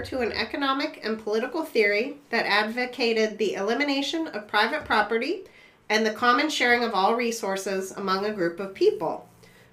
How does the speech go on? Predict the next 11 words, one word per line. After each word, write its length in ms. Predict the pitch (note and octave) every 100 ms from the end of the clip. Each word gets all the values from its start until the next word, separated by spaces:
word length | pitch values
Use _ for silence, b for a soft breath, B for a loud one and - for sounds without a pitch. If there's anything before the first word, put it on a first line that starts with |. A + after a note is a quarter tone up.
| B
When 240 | A#3 B3
used 400 | C4 D4 D#4+ D4
this 380 | A3+ A3 - -
way, 420 | G3 F3+ F#3 A#3+ -
the 60 |
way 160 | G3 A3
it's 180 | A#3+ -
actually 380 | F#3+ G3 - F3+
meant 280 | F#3+ E4 F#4+
to 100 | G#3
be, 320 | F#3 D#3+ F3